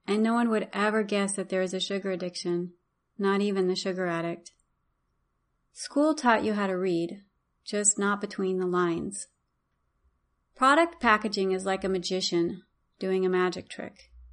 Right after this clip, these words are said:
They catch and hold your attention over here, so you don't see the truth happening over there. Marketing uses a perfect combination of words with images that grab your insides without your perceiving their sleight of hand.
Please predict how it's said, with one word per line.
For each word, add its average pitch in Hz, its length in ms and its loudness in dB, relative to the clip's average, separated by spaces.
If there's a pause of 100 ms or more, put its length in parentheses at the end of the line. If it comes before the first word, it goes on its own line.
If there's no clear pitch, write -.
(360)
They 208 100 0
catch 214 380 -2
and 254 100 0
hold 220 240 0
your 220 120 0
attention 196 680 0
over 190 320 -2
here, 185 580 -4 (440)
so - 180 -4
you 208 220 2
don't 247 320 4
see 226 180 2
the 196 140 0
truth 190 300 -2
happening 185 600 0 (100)
over 185 360 -4
there. 202 520 -2 (760)
Marketing 254 480 4
uses 220 320 2
a 190 100 2
perfect 220 500 -2
combination 202 640 0
of 185 120 0
words 185 340 0
with 208 160 -4
images 175 540 -2 (160)
that 196 160 -2
grab 185 280 2
your 220 140 2
insides 190 460 0
without 180 340 -2
your 202 80 -2
perceiving 196 540 0
their 180 120 2
sleight 175 300 -2
of 175 140 -8
hand. 175 400 -2